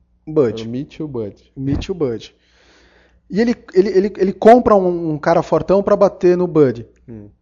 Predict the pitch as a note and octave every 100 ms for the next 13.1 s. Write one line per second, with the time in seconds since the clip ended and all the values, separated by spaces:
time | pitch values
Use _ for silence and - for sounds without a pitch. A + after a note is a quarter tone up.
0 | _ _ C4 D4 - G3+ F#3 F3+ E3 F3+
1 | E3 D#3+ - G#3 A3+ - E3 E3 F3 D#3+
2 | D#3+ C#3 D#3+ G3 E3+ D3+ E3+ F3 D#3 F#3
3 | E3 D3 - E3+ D#3 C#3 D#3+ D#3+ D3 D3
4 | E3+ D3 C#3 E3 D#3+ C#3+ - - D#3+ B2
5 | A#2 F3 D#3+ D3 E3+ F3 E3 E3+ F3 E3+
6 | F3+ D3+ E3+ E3+ D#3+ D3 E3 E3 C3 C3+
7 | D3+ D3 C#3+ C#3 C3 B2+ B2 A2+ A#2 A#2+
8 | C3 E3+ E3+ E3 F3+ - C3 F3 A#2+ E3
9 | - F#3 E3 - F#3+ E3+ F#3 E3 D#3 -
10 | - G3 F#3 F3 D#3 F#3 F3+ - F3 D#3+
11 | E3+ D#3 F3 F#3+ F3+ D#3 F#2 C#3 C3 A3
12 | F#3+ A3 - - A#3 G3+ G#3+ - - _
13 | -